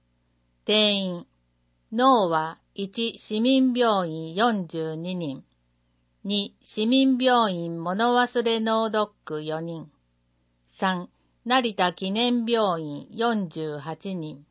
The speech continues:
四弥生病院十二人、五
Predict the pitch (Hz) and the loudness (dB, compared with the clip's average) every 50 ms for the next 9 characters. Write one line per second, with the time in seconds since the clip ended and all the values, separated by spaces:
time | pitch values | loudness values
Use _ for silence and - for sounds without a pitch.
0 | _ _ _ _ _ _ _ _ _ _ _ _ _ _ _ _ _ _ 190 202 | _ _ _ _ _ _ _ _ _ _ _ _ _ _ _ _ _ _ -2 2
1 | 208 190 170 - - - _ _ _ _ _ 202 202 208 220 240 254 269 277 262 | 2 2 2 0 -6 -12 _ _ _ _ _ 0 2 4 4 6 4 4 4 2
2 | 247 226 247 247 240 226 202 180 165 160 156 156 151 143 151 170 175 196 208 208 | 0 2 4 4 4 4 4 2 0 -2 -4 -6 -8 -8 -6 -4 -2 -2 0 0
3 | 202 196 190 185 175 165 151 143 147 165 - _ _ _ _ _ _ _ _ _ | -2 -2 -4 -4 -4 -6 -6 -8 -10 -14 -18 _ _ _ _ _ _ _ _ _
4 | _ _ _ _ _ _ _ _ _ _ 185 175 185 185 180 190 - | _ _ _ _ _ _ _ _ _ _ -2 2 2 4 4 2 -2